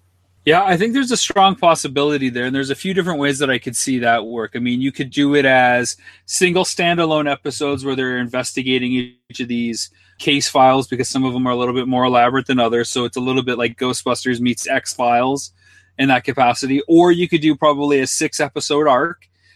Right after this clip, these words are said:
so you get roughly the same amount of time that you would in a feature film, but it's maybe hour-long episodes instead of half hour long. I don't know. I think you could do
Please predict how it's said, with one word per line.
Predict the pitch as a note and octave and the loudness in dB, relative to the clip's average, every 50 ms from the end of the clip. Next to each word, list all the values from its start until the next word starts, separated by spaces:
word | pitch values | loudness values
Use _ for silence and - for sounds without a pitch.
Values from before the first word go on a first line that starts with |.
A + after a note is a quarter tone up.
| _ _ | _ _
so | - - | -4 -2
you | D3 D3 C#3+ C#3 C3 | -2 0 0 -2 0
get | C#3 C#3+ C#3 | 0 0 0
roughly | D3 D3 D3 D3 E3 E3+ G#3 G#3+ - B3+ G#3 | -2 -6 -4 0 4 4 4 4 2 -2 0
the | D#3+ D#3 | 0 -2
same | - - D3 C#3 C3+ | -4 -2 -2 -2 -2
amount | B2+ B2 A#2+ A#2+ A#2 | -2 -2 -2 -2 -4
of | A2+ | -6
time | - - B2 A#2 A#2 | -6 -6 -6 -4 -4
that | A#2+ G#2+ | -6 -6
you | G2 A#2 A#2 | -6 -6 -6
would | A#2 A#2 | -6 -6
in | A2+ A2+ | -6 -8
a | A2 - _ - | -8 -12 _ -12
feature | - A2 G#2+ - A2+ | -10 -10 -8 -10 -12
film, | - - A2+ G#2+ A2 A2+ A2+ | -10 -10 -8 -8 -6 -8 -4
but | A#2 A#2 A2+ | -2 -2 0
it's | A2+ A2 - - - - _ _ _ _ _ _ _ _ - | 0 -2 -4 -8 -12 -12 _ _ _ _ _ _ _ _ -4
maybe | A#2+ B2 B2+ C3 B2 | -2 0 0 2 4
hour-long | A#2 A#2+ B2+ C#3 D3 D#3 D#3 D#3+ D#3+ D#3+ | 4 4 6 6 4 4 4 2 4 2
episodes | D#3 C3+ - D3+ - E3 D#3 D3+ C#3+ C#3+ | 0 -2 -2 -6 -4 -2 -2 -2 -2 -2
instead | C3 A#2+ - - C3+ C3 | -6 -6 -4 -4 -4 -4
of | C3 | -2
half | B2 B2 A#2+ B2 C3 - | -2 -2 -2 -4 -2 -2
hour | D#3 D#3 D#3 D#3+ | -2 -2 -2 -2
long. | D#3+ D#3+ D#3 D#3 D#3+ - | -2 -4 -6 -6 -6 -2
I | E3 E3 | 0 0
don't | D#3 C#3+ | 2 2
know. | B2 G#2+ F2+ | 0 -2 0
I | A2+ C3+ - | 0 0 0
think | - E3 D3 C#3 | 0 -4 -6 -4
you | D#3 D3 | -8 -4
could | - D3 C3+ | -4 -4 -4
do | B2 C3 C3 C3 C3+ C3 B2+ B2+ A#2+ | 0 0 2 2 2 2 2 0 -2